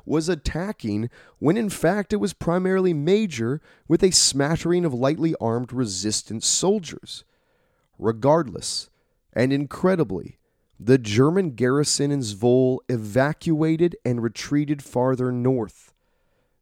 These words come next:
As the sun came up on the morning of the fourteenth of April, nineteen forty-five, the citizens of Zwolle flooded the streets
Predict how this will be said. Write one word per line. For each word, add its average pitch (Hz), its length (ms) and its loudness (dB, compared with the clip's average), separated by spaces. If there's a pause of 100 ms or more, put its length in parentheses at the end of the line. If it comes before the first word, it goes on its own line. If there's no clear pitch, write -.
As 107 200 -4
the 117 120 0
sun 180 480 0
came 180 420 0
up 151 180 -6
on 120 120 0
the 117 80 0
morning 143 500 0
of 127 120 -2
the 120 100 -2
fourteenth 143 560 -2
of 127 120 -2
April, 117 300 -2
nineteen 127 460 -2
forty-five, 120 800 -2 (460)
the 113 100 2
citizens 147 680 0
of 160 140 2
Zwolle 131 580 2
flooded 139 600 2
the 156 100 -2
streets - 800 -4